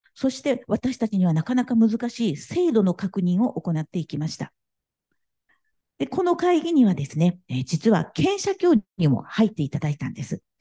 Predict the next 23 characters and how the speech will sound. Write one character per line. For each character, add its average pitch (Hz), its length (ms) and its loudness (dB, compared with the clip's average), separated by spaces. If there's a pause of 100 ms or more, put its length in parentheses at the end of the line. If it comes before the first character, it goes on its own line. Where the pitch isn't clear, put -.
(560)
県 196 240 6
社 196 160 2
協、 156 380 0 (360)
大 185 220 6
牟 185 120 4
田 180 160 -2
市 175 180 -2
は、 185 200 0 (220)
え 131 100 -4
ー、 - 20 -2
保 139 160 -4
健 214 260 6
福 - 200 -2
祉 - 160 -2
課、 160 220 0 (260)
建 220 220 6
築 220 240 0
住 190 180 2
宅 185 300 -6
課、 180 240 -6
そ 247 160 -2
し - 100 -6
て 247 160 0